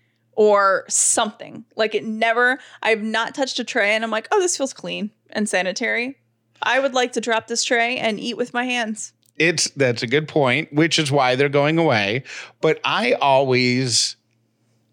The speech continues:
Speaker 2: I've never been a server in a restaurant. And, you know, I appreciate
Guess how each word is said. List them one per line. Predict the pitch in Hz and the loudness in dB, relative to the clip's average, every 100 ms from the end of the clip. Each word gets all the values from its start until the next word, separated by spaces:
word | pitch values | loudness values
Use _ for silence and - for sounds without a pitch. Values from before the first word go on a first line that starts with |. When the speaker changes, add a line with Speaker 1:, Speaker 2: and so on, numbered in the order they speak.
| - | -2
Speaker 2:
I've | 165 175 165 | 0 2 2
never | 160 151 151 | 2 4 4
been | 139 123 123 127 | 4 2 2 2
a | 120 | 0
server | - - 113 107 147 151 147 | 0 2 2 2 2 2 0
in | 117 | 0
a | 110 | 2
restaurant. | 104 107 - 139 147 147 | 2 2 0 0 0 0
And, | 127 | 0
you | 120 | 2
know, | 117 113 | 2 0
I | - 131 | 0 0
appreciate | 139 117 - - 160 - 127 110 98 - | 0 -2 -2 0 2 2 2 2 0 -4